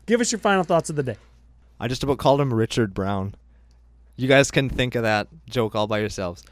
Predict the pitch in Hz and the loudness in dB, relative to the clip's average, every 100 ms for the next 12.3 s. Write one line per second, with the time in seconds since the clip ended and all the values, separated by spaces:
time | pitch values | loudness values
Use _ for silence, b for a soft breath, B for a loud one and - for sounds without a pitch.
0 | b b b 139 147 156 135 180 - 165 | b b b -6 -2 -2 2 2 2 2
1 | 143 139 135 139 123 117 143 139 139 127 | 4 4 4 2 0 2 2 0 0 -4
2 | 127 123 123 117 123 123 123 147 147 139 | -2 -2 -2 0 0 2 4 6 6 6
3 | 135 - 117 110 107 - 131 - 120 110 | 4 2 0 0 0 -2 -4 0 0 0
4 | 117 113 107 104 120 113 113 98 110 104 | -2 0 -2 -2 -6 -4 -4 -2 -6 -6
5 | 110 101 - 101 98 98 95 - 101 - | -4 -6 -4 -8 -4 -4 -4 -4 -6 -8
6 | 98 92 90 - 98 92 71 92 90 87 | -10 -10 -12 -12 -8 -8 -6 -6 -6 -4
7 | 87 - 98 95 95 110 104 107 98 98 | -6 -4 -4 -4 -4 -6 -6 -8 -8 -6
8 | 135 135 113 123 127 123 - b b 107 | -6 -4 -4 -4 -4 -6 -12 b b -4
9 | 117 110 110 98 104 104 - 101 - 107 | -2 -4 -4 -4 -4 -6 -8 -12 -6 -6
10 | - 104 98 95 - 110 107 101 98 87 | -6 -8 -8 -10 -6 -4 -4 -6 -10 -8
11 | - - - - - 139 139 - 127 139 | -4 -2 -2 -2 -2 -2 -4 -4 -6 -4
12 | 147 165 180 | -4 -2 -4